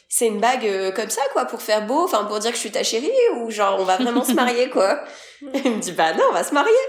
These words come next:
Speaker 2: Alors justement, la, la demande en mariage, est-ce que tu veux nous en parler ?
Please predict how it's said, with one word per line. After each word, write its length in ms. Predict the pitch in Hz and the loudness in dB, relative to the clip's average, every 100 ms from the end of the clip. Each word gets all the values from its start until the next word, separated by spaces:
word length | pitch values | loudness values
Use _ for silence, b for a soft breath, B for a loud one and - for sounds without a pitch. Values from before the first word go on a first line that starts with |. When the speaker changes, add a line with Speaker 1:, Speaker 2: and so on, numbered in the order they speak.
| - - 202 - - - _ _ B B B | -4 -4 -4 -4 -12 -14 _ _ B B B
Speaker 2:
Alors 240 | 233 233 247 | -2 0 0
justement, 360 | 262 - 254 | 0 -2 0
la, 360 | 247 226 220 202 | 2 2 2 0
la 200 | - 214 | 2 2
demande 320 | 202 214 220 214 | 2 0 0 -2
en 60 | |
mariage, 400 | 202 202 208 214 | -2 -2 -2 -2
est-ce 140 | 208 - | -6 -12
que 60 | |
tu 180 | 196 196 | -14 -12
veux 40 | |
nous 140 | 185 190 | -14 -12
en 100 | 185 | -12
parler ? 360 | 190 175 175 | -12 -14 -16